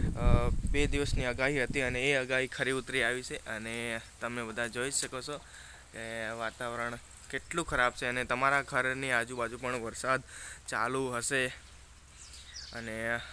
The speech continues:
તો આવા વાતાવરણના ઘરે રહેજો અને આ બીજું તો શું, હમ, અને safe રહો. અને, અને આ છે અમારા doggy, હાય રિયો, જે અમારો રિયો છે, પાળેલો કૂતરો છે. અને તે બહુ જ ડાયો છે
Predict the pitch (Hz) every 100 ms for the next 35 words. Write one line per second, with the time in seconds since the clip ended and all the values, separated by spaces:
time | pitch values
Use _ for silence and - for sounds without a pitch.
0 | - - 123 117 117 123 135 135 127 -
1 | 120 123 120 - 123 127 131 131 151 143
2 | - 117 117 117 117 - - - - -
3 | - - - - - - - 131 131 120
4 | 127 123 156 127 127 - 139 131 123 120
5 | 123 123 123 135 131 - 143 175 - 131
6 | 117 113 117 117 120 123 120 120 123 127
7 | 127 123 123 120 123 143 131 - - -
8 | - - 127 135 131 135 131 131 139 -
9 | - - 120 120 127 123 131 135 135 123
10 | 135 131 - 123 120 123 127 127 - 135
11 | 131 151 147 - - - - - - 120
12 | 120 - 131 135 131 - - - 123 139
13 | 135 127 123 131 -